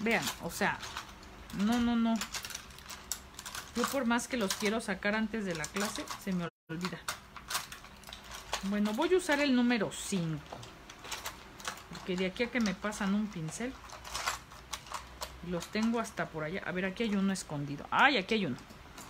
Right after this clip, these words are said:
Aquí hay uno. Miren. Ah,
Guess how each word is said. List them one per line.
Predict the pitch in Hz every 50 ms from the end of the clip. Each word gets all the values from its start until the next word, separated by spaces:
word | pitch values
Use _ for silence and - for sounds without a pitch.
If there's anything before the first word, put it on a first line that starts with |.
| - - -
Aquí | - 269
hay | 269 233
uno. | 170 - - - - - - - - - - - - - - - - 226
Miren. | 240 220 160 139 - - - - - - - - - - - - - - - - - - - - - - - - - - - - - - - - - - - - - - - - - - - -
Ah, | 262 262 254 247 254 240 233 233 254 254 247